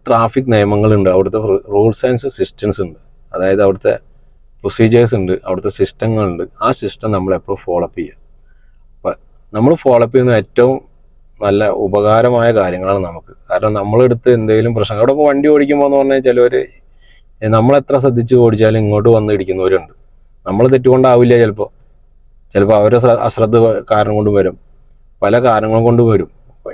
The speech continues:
ആക്സിഡന്റ് എന്ന് പറയുന്നത് എപ്പോ എന്തെന്ന് നടക്കുമെന്ന് പറയാൻ പറ്റില്ലല്ലോ. അപ്പൊ എപ്പോഴും നമ്മൾ ചെയ്യേണ്ടത് എന്താ വെച്ചാല്, നമ്മൾ അവിടുത്തെ സിസ്റ്റം ഫോളോ അപ്പ് ചെയ്യുക, അവിടുത്തെ സിസ്റ്റത്തിലൂടെ നമ്മൾ പോവുക,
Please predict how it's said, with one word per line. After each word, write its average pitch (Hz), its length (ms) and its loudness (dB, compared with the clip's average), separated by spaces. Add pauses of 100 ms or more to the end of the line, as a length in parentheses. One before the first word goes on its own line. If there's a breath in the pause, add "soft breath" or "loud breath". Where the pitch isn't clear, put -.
(400)
ആക്സിഡന്റ് 101 360 -4
എന്ന് 123 120 2
പറയുന്നത് 123 600 2
എപ്പോ 117 280 0
എന്തെന്ന് 117 580 -2
നടക്കുമെന്ന് 110 380 -4
പറയാൻ 101 260 -2
പറ്റില്ലല്ലോ. - 360 -10 (1040)
അപ്പൊ 135 240 2
എപ്പോഴും 180 440 0
നമ്മൾ 147 240 4
ചെയ്യേണ്ടത് 123 360 2
എന്താ 117 160 2
വെച്ചാല്, 104 300 0
നമ്മൾ 110 380 0
അവിടുത്തെ 120 340 0
സിസ്റ്റം 135 460 -6
ഫോളോ 98 240 -2
അപ്പ് 92 120 -14
ചെയ്യുക, 92 320 -4
അവിടുത്തെ 98 220 -12
സിസ്റ്റത്തിലൂടെ 110 680 -2
നമ്മൾ 95 280 -4
പോവുക, 87 420 -8